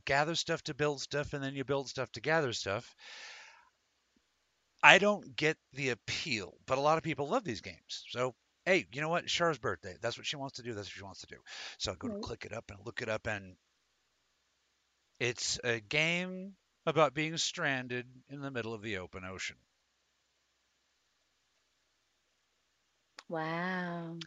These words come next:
Speaker 1: My daughter's a sadist, folks. That you're not gonna convince me she didn't pick that on purpose.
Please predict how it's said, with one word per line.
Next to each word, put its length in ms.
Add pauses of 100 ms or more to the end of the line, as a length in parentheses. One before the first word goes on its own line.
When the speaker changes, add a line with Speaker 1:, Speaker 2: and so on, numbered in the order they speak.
Speaker 1:
My 120
daughter's 340
a 40
sadist, 380
folks. 420 (1000)
That 120
you're 160
not 180
gonna 160
convince 400
me 80
she 120
didn't 200
pick 180
that 140
on 120
purpose. 460